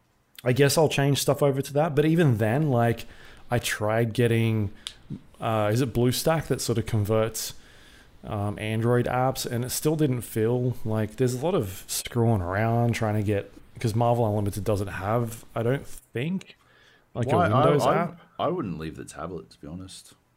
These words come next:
Speaker 2: I, I'd
Speaker 1: Yeah.
Speaker 2: stick with, I've got, uh, Tab A, uh, and I only use it for, like, a twenty eighteen Tab A.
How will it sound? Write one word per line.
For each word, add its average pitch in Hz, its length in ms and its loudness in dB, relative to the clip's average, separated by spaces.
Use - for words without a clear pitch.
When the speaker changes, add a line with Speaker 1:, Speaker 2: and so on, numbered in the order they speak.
Speaker 2:
I, 101 140 -2
I'd 90 140 -6
Speaker 1:
Yeah. 95 180 -2
Speaker 2:
stick 85 260 -8
with, - 80 -14
I've 110 160 -4
got, 98 260 -2
uh, 80 260 -8
Tab 80 380 -6
A, 76 400 -8
uh, 78 760 -6
and 76 640 -14
I 76 160 -10
only 76 240 -12
use 73 180 -12
it 60 140 -14
for, 73 360 -12
like, 85 200 -12
a 78 80 -8
twenty 76 600 -12
eighteen 76 520 -12
Tab 73 300 -10
A. 71 280 -12